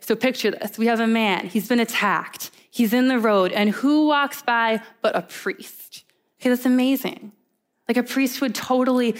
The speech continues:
stop and help him. Right? I'm just saying, if I'm ever stranded on the side of the road, I'd be, like, pretty happy to see <laughs> Pastor Matt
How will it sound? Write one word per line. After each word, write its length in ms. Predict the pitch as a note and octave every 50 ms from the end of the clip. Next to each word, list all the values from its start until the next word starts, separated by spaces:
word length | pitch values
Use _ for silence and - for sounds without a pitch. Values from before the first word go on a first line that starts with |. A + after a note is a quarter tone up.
| - -
stop 360 | - - - A#3 G#3+ G3+ G#3
and 120 | G#3+ F#3+ F3+
help 300 | E3 F#3+ F#3+ F#3 F#3 -
him. 280 | - - - - F#3+ - _ _ _ _ _ _ _ _ _ _ _ _ _ _ _ _ _ _ _ -
Right? 200 | G#3+ G#3+ G#3+ -
I'm 140 | A3+ A#3
just 220 | B3 C#4 C4+ B3+ -
saying, 220 | - C4 B3 A#3
if 140 | A3 G3+ -
I'm 200 | A#3+ B3+ C#4 C#4+
ever 160 | C#4 B3 A#3
stranded 560 | G#3 - - - B3+ C4 C4 A#3+ A3+ A3 A3
on 160 | - A3+ C#4 C4+
the 60 | A#3+
side 260 | - C#4+ B3+ A#3+ B3
of 60 | A3+
the 100 | A3 G#3
road, 340 | G3 A#3 B3 A#3 A3 G#3+ G3
I'd 320 | - - G3 G#3+ B3 B3
be, 140 | C4 F#4 G4+
like, 280 | F4+ E4 D4 C4+ - -
pretty 320 | - - C4+ C4+ A#3+ A#3+
happy 440 | G3+ G3 G#3 G3+ - - F3+ F3 D3+
to 200 | - - - B3+
see 220 | B3 - - C4
<laughs> 100 | A#3 -
Pastor 300 | C4 G#3+ - - - A3
Matt 400 | G3+ G3+ G3 G3+ G3+ G3+ G#3 -